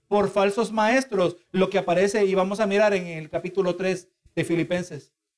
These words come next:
Y encima de todo, había una enemistad que se había desarrollado entre dos mujeres prominentes en la congregación, que también amenazaba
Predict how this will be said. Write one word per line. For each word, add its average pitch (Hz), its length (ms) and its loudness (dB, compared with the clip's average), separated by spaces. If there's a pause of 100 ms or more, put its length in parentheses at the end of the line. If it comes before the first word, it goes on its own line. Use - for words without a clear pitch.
(380)
Y 220 120 4
encima 240 340 2
de 277 120 6
todo, 262 500 2
había 202 380 4
una 226 260 2
enemistad 214 760 0 (260)
que 208 140 2
se 208 120 0
había 185 280 2
desarrollado 220 800 2 (220)
entre 220 300 0
dos 196 180 2
mujeres 240 400 0
prominentes 247 720 -2
en 202 80 0
la 185 100 0
congregación, 180 640 0 (200)
que 202 100 0
también 185 300 0
amenazaba 233 800 2